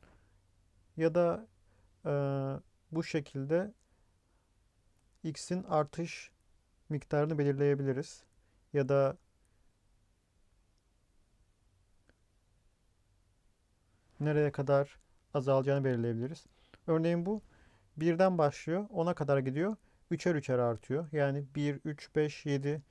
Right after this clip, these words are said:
dokuz şeklinde gidiyor. Ee, burada da dokuzdan başlıyor, sıfıra kadar gidiyor. Üçer üçer azalıyor.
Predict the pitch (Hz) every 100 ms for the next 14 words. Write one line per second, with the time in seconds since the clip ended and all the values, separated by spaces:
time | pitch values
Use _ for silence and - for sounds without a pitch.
0 | _ _ _ 151 143 151 - 139 - 127
1 | 123 180 - _ _ _ _ _ 135 123
2 | 123 160 180 _ _ _ _ _ _ _
3 | _ _ - 147 135 135 135 131 - 170
4 | 180 160 165 214 - _ _ _ _ _
5 | _ _ _ _ - - - 147 165 160
6 | 180 170 147 - 151 165 220 - _ _
7 | _ - - 180 170 147 135 131 123 123
8 | 139 185 226 _ _ _ - 196 165 139
9 | 139 123 117 110 113 117